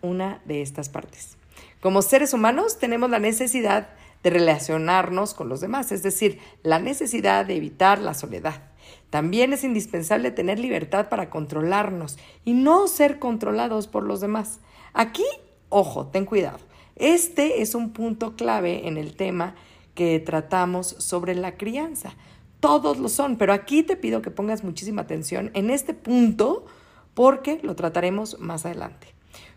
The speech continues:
Cuando empezó el hombre a evolucionar, buscó liberarse del control de la naturaleza, de la iglesia y del Estado. Por eso, la Primera Guerra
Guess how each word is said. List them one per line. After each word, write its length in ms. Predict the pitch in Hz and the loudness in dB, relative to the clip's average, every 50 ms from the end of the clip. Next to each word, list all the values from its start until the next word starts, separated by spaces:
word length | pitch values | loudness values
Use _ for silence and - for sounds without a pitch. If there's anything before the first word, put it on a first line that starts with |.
| _ - | _ 2
Cuando 460 | 240 254 254 262 262 247 - - - | 2 4 4 4 2 0 0 -4 -4
empezó 540 | - 233 247 247 247 285 277 277 - 370 403 466 | -2 0 0 2 4 4 4 6 6 6 8 8
el 120 | 415 311 | 8 8
hombre 320 | 294 294 294 285 302 294 294 | 8 8 6 6 4 4 4
a 80 | 277 | 4
evolucionar, 840 | 233 196 190 175 165 165 160 - 160 156 156 - - - - - - | 4 4 4 2 0 -2 -4 -4 -4 -2 -2 -2 -4 -4 -8 -14 -14
buscó 360 | - 196 202 202 - - 247 254 | -8 -6 -6 -6 -2 -2 0 0
liberarse 800 | 247 262 247 233 208 202 214 208 208 - 233 226 233 - - 175 | 0 0 -2 0 0 0 0 -2 0 0 0 0 0 0 -2 -2
del 200 | 185 185 175 - | -2 -2 -2 -2
control 440 | 180 175 180 175 202 220 240 247 | -2 -2 -2 -2 0 0 0 0
de 80 | 233 226 | 0 -2
la 140 | 208 185 180 | -2 -2 -2
naturaleza, 760 | 180 170 160 175 - 190 214 247 320 349 330 - - - - - | -4 -4 -2 -2 -2 -2 -2 0 0 -2 -2 -4 -6 -8 -8 -6
de 120 | 160 170 | -6 -4
la 120 | 165 156 147 | -2 -2 -2
iglesia 500 | 151 147 170 190 226 262 247 220 233 220 | -2 0 0 0 0 0 0 -2 -2 -2
y 60 | 208 | -2
del 160 | 175 185 165 | -2 -2 -4
Estado. 420 | 170 165 - 226 233 226 226 226 - - - - - - _ - | -4 -2 0 2 4 4 2 2 -2 -8 -18 -20 -20 -20 _ 2
Por 200 | - 302 311 330 | 6 8 8 10
eso, 600 | 349 359 339 - - 320 349 453 - - - - - _ _ _ _ _ _ - | 8 8 6 6 6 6 6 4 2 -4 -12 -20 -20 _ _ _ _ _ _ -6
la 180 | 156 160 165 160 | -2 -2 -2 -2
Primera 400 | 165 160 175 175 185 190 185 - - 165 | -2 -4 -2 -2 -2 -2 -4 -6 -12 -12
Guerra 340 | 156 160 156 156 170 175 - | -10 -8 -8 -8 -8 -10 -12